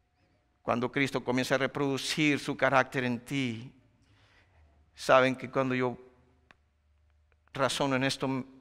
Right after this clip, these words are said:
me pongo a temblar por mí mismo. Necesito permanecer conectado.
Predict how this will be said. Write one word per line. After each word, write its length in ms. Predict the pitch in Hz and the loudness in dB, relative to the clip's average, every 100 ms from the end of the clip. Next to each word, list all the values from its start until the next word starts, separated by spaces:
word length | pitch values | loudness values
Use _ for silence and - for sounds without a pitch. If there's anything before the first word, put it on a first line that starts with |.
| _ _ _ _ _ | _ _ _ _ _
me 160 | 139 131 | -8 -4
pongo 220 | 147 135 | 0 0
a 60 | 131 | 0
temblar 420 | 127 120 127 123 | -2 2 2 2
por 160 | 127 | -4
mí 140 | 123 123 | -2 0
mismo. 440 | 120 113 123 104 - _ _ _ _ _ _ _ _ _ _ _ _ _ _ _ _ _ _ _ _ _ _ _ - | -2 -4 -10 -16 -18 _ _ _ _ _ _ _ _ _ _ _ _ _ _ _ _ _ _ _ _ _ _ _ -8
Necesito 800 | 135 - 127 151 147 123 113 107 - _ _ _ _ _ _ _ _ | -6 -6 -4 -2 -2 0 -2 -4 -16 _ _ _ _ _ _ _ _
permanecer 520 | 160 135 127 117 139 | -4 0 0 0 -2
conectado. 720 | - 127 110 - 131 117 110 | 0 -2 -2 -2 0 0 -2